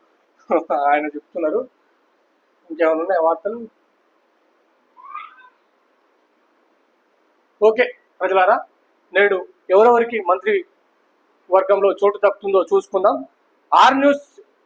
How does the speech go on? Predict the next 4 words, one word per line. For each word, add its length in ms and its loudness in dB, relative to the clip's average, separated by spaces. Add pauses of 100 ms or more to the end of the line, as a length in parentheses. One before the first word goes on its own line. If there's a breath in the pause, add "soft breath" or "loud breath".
(340)
YouTube 280 2
ఛానల్ని 500 0 (200)
సబ్స్క్రైబ్ 680 2
చేసుకోండి. 500 0